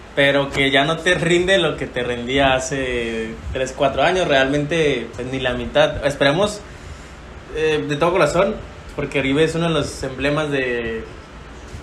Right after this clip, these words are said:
de la selección nacional, que nos dio el oro, que esta temporada sea de lo mejor para él,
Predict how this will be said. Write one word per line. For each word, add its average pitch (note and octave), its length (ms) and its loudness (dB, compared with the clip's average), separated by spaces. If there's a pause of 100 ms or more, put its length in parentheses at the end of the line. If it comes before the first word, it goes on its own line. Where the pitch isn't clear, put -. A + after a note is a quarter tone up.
(120)
de A#2+ 280 -2
la A#2+ 140 -4
selección B2 420 -4
nacional, D#3 640 0
que C#3 80 -4
nos B2 280 -8
dio C#3+ 120 2
el D3 80 4
oro, G#3+ 320 4 (300)
que C3 140 -2
esta C3 160 -4
temporada C#3 420 2
sea C#3+ 400 4
de B2+ 100 0
lo B2+ 80 -2
mejor C#3 260 -2
para C3+ 180 4
él, G#3 260 4